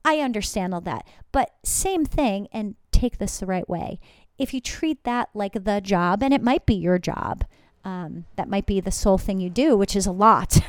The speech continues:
<laughs> a lot of work. I give you hundred percent credit. But do the things you have to do to get through that, and hunker down, center yourself,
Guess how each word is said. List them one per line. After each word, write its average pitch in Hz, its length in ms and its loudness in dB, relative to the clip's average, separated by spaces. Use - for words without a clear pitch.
<laughs> 349 280 6
a 285 60 4
lot 233 300 6
of 220 80 2
work. 214 380 2
I 202 120 -2
give 196 180 -2
you 202 240 2
hundred 349 380 2
percent 196 380 -2
credit. 185 360 -4
But 220 400 -2
do 262 140 2
the 359 140 2
things 311 220 0
you 254 100 0
have 202 260 2
to 302 80 2
do 208 360 4
to 214 80 -6
get 180 220 -6
through 269 200 -2
that, 185 300 -4
and 240 560 -4
hunker 285 440 -2
down, 208 440 6
center 226 520 2
yourself, 214 640 2